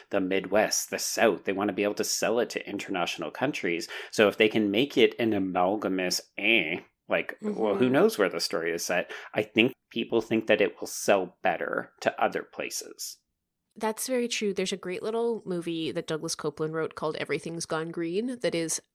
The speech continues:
Speaker 2: at least in part, all about living in a place and always trying to mask its placeness because everybody in the
Speaker 1: Mm-hmm.
Speaker 2: film works in the film industry in Vancouver.
Speaker 1: Right.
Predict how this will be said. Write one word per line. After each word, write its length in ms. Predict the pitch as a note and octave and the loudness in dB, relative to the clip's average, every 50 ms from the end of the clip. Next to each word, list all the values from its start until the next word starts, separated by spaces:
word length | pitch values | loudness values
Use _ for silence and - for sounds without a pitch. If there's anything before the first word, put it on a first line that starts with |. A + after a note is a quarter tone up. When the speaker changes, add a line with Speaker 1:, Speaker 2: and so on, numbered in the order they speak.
| _ _ _ | _ _ _
Speaker 2:
at 120 | E3+ - | 0 0
least 220 | - F3 F#3 - - | 0 0 -2 -2 -4
in 100 | E3+ - | -6 -4
part, 260 | - C#3+ C#3+ C#3+ - - | -4 -2 -2 -2 -4 0
all 180 | - E3 E3 E3 | 0 2 2 2
about 300 | D#3+ - B2+ C3 C#3 - _ _ _ _ _ - | 2 2 0 0 -2 -4 _ _ _ _ _ -10
living 580 | G#3+ G3+ G#3 G#3+ G3+ G#3+ A3+ A#3+ A#3 A#3+ B3+ | -6 2 4 4 6 6 6 6 4 2 -2
in 140 | - - C4 | -2 -4 -4
a 40 | C4 | -6
place 480 | B3 - - G#3 G3 A3 G3+ - - - - | -2 0 2 2 2 2 2 -2 -6 -4 -4
and 140 | F#3+ F3+ - | -6 -6 -2
always 380 | - G3 F#3 E3+ F3+ F3 F3+ - | -2 -2 0 0 -2 -2 -4 -4
trying 320 | - - G3 E3 E3 E3+ | -4 -4 -4 -4 -4 -6
to 140 | - - E3+ | -6 -8 -6
mask 460 | E3 D#3+ D#3 D3+ D3+ F3 - - - | -6 -4 -2 -2 -2 -2 -2 -4 -6
its 140 | - - - | -6 -8 -10
placeness 880 | - - - A3+ G#3+ E3 - - - A#3 C4 C4+ - - - - - - - | -10 -6 -4 -4 -4 -2 -2 -2 -2 -2 -2 -2 -2 -4 -4 -4 -6 -4 -6
because 380 | F3 E3+ - F3 E3 - - - | -6 -6 -4 -4 -6 -6 -6 -6
everybody 320 | - - F3+ E3 - - E3+ | -6 -6 -2 -2 -2 0 0
in 80 | E3+ | -2
the 60 | G3 F#3 | -2 -2
Speaker 1:
Mm-hmm. 80 | E3+ | -4
Speaker 2:
film 200 | D#3+ E3 D#3+ D#3 | -4 -4 -4 -2
works 280 | D#3 E3 D3+ - - - | -2 -2 -2 -2 -6 -8
in 60 | D#3+ | -8
the 60 | C#3+ | -10
film 420 | - - _ _ _ - D3+ D3+ D3 | -10 -14 _ _ _ -6 -6 -4 -6
industry 280 | D3+ D3+ - - E3 | -6 -4 -4 -2 -2
in 80 | D#3+ D#3+ | -2 -4
Vancouver. 480 | D#3 D3+ - - D#3+ D#3 F#3 G#3 A#3 A#3+ _ _ _ _ _ _ _ | -4 -6 -6 -6 -4 -2 -2 -2 -2 -4 _ _ _ _ _ _ _
Speaker 1:
Right. 280 | - G#3 F#3 D3+ F3 F3 | -4 -2 -2 -2 -4 -6